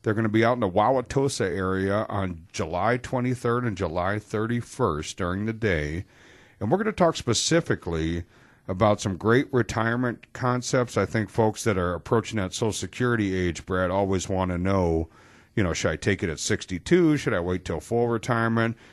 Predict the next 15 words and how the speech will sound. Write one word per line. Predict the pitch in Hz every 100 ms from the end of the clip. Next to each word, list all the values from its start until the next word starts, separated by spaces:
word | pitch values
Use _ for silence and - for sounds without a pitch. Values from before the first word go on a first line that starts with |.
| -
Should | - 95
I | 92
delay | 82 85 85 101
it | 98
till | - 82
seventy, | - 117 110 113 117
get | 90 85 -
that | 82
eight | - 95 -
percent | 90 - 98 92 -
return? | - 82 - 127 131
You | 120
know, | 107
there's | 98 92
little, | 143 135